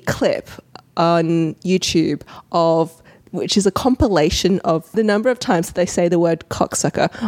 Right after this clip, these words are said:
on Deadwood. It's like five minutes of people just saying the word <laughs> cocksucker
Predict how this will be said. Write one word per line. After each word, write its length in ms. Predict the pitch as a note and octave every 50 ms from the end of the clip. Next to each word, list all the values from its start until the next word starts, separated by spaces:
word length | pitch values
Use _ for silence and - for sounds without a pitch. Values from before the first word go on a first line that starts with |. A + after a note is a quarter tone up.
| - -
on 180 | F3+ F3+ G#3 G3
Deadwood. 520 | - F3 - E3+ - C#3 A#2 - - - - - - - E4 A#3+ - - -
It's 300 | G#3+ G3 - - - C4+
like 260 | C4 A#3+ G3 - -
five 440 | - - - D#4+ D4 C#4+ C#4 C4+ B3+
minutes 520 | B3 G3+ E3+ D3+ D#3+ D3 - - - -
of 220 | - - F#3 - -
people 360 | - G#3 F#3 F3 A3+ A3 G3+
just 220 | - - - -
saying 320 | - - F3 D3+ D#3+ E3+ E3+
the 80 | D#3
word 280 | D3+ D3 C3 - C4 -
<laughs> 160 | - - -
cocksucker 600 | - - - - - - - - G#3 - G3 -